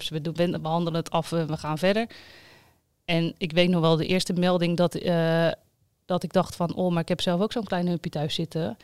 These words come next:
Dan zie je de emotie van moeder ook, eh, als je ter plaatse komt. Ook gewoon in alle medische situaties waar ook gewoon niet sprake is van kindermishandeling rondom kinderen. En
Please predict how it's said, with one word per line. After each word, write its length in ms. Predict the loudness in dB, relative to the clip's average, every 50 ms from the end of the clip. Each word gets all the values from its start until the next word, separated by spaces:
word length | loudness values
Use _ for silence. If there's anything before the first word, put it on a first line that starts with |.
| -20 _ _ _ _ _ _ _
Dan 280 | -4 -2 -2 -2 -2 -4
zie 240 | -2 0 2 4 6
je 60 | 6
de 60 | 6 4
emotie 380 | 4 4 2 2 0 0 0
van 140 | 0 2 4
moeder 320 | 4 4 6 6 4 4 4
ook, 280 | 4 4 4 2 -2
eh, 260 | -6 -6 -4 -2 -2 0
als 200 | 0 0 -2 -2
je 60 | -4
ter 100 | -6 -4
plaatse 320 | -2 0 0 0 -2 -2 -2
komt. 240 | -2 -2 0 -2
Ook 140 | -2 -4 -2
gewoon 180 | -2 -2 0 0
in 140 | 0 0 0
alle 280 | 0 2 4 4 4
medische 440 | 2 2 0 0 0 -2 -2 -4 -4
situaties 600 | -4 -4 -4 -4 -2 -2 0 -2 -2 -2 -4 0
waar 200 | 2 2 2 2
ook 100 | 2 -2
gewoon 300 | -2 -2 0 0 0 0
niet 220 | 0 0 -2 -4 -8
sprake 320 | -6 -4 -2 -2 -2 -4
is 60 | -4
van 140 | -4 -4 -4
kindermishandeling 800 | -2 0 0 2 2 2 2 2 2 2 0 0 -2 -4 -4 -4
rondom 320 | -4 -4 -4 -4 -6 -6
kinderen. 420 | -6 -4 -4 -4 -2 -2 -2 -4 -4 -6 -12 -20 -20 -20 -20 -18 -18 -10 -4
En 320 | -2 0 0 0 0 -2